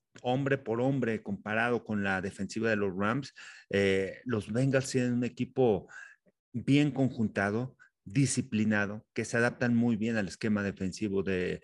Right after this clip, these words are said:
Lou Anarumo, que, que es el coordinador defensivo,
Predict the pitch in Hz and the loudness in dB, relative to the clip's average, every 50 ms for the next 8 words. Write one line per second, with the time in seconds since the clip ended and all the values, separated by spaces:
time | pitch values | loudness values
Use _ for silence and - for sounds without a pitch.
0 | - - - _ - - 107 110 110 107 104 104 104 98 98 87 98 101 104 101 | -14 -20 -20 _ -4 0 2 4 4 4 4 4 4 2 2 2 2 2 2 2
1 | 104 120 131 - - - - - _ _ - 110 107 101 95 92 87 78 69 - | 2 0 -2 -6 -12 -20 -20 -20 _ _ -4 -4 -2 -2 -4 -6 -8 -12 -12 -14
2 | - - 113 107 - - 104 101 101 98 98 95 87 90 92 - - - 101 92 | -8 -4 -4 -4 -2 -2 -2 -2 -2 -2 -2 -2 -4 -6 -8 -8 -6 -4 -4 -2
3 | 95 95 101 101 104 98 104 98 - 104 101 95 - 113 117 104 104 110 233 | -2 -2 0 0 0 -2 -2 -4 -4 -6 -6 -4 -2 -2 0 0 0 -2 -4